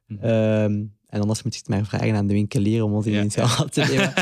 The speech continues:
Speaker 1: <laughs>
Speaker 2: Of, eh, in een bioplanet liggen we nu ook wel. Dus
Speaker 1: Ah,
Speaker 2: ook,
Speaker 1: oké,
Speaker 2: eh,
Speaker 1: zalig.
Speaker 2: in, eh, in heel België. En, eh, in Nederland liggen we ook wel al in, eh,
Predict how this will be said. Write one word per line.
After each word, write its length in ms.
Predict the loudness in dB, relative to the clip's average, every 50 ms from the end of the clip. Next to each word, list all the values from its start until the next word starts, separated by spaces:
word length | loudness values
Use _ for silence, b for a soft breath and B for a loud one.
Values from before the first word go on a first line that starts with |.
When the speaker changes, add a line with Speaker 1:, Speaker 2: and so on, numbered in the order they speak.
| -2 -2 -4 -4
Speaker 1:
<laughs> 280 | -2 -2 0 0 2 0
Speaker 2:
Of, 120 | 2 2
eh, 300 | 2 2 4 4 4 2 2 2
in 120 | 2 2
een 100 | 2 0
bioplanet 540 | 2 0 0 0 0 0 0 0 0 0 0
liggen 200 | 0 0 2 2
we 60 | 2
nu 140 | 2 2 2
ook 140 | 0 0 0
wel. 320 | -2 0 0 -2 -4 -4 -2
Dus 140 | -2 0 0
Speaker 1:
Ah, 100 | 2 2
Speaker 2:
ook, 60 | 2
Speaker 1:
oké, 100 | 2 2
Speaker 2:
eh, 220 | 2 2 2 2 2
Speaker 1:
zalig. 540 | 2 2 2 0 0 -2 -4 -8 -8 -6 -2
Speaker 2:
in, 260 | 0 0 2 2 2
eh, 380 | 2 2 2 2 2 0 0 0
in 120 | 0 0
heel 200 | 2 2 2 0
België. 580 | 0 0 0 2 2 0 0 0 0 0 -2 -4 -8 _ _ _
En, 340 | -2 0 2 2 2 2 4
eh, 260 | 4 4 4 2 2 2
in 120 | 2 2
Nederland 480 | 2 2 2 2 0 0 0 -2 -2 -2
liggen 180 | -2 0 0
we 60 | 0 0
ook 120 | -2 -2
wel 220 | -2 0 2 2 2
al 140 | 2 2 2
in, 240 | 2 0 0 -2
eh, 340 | -2 -2 -2 -2 -2 -4 -4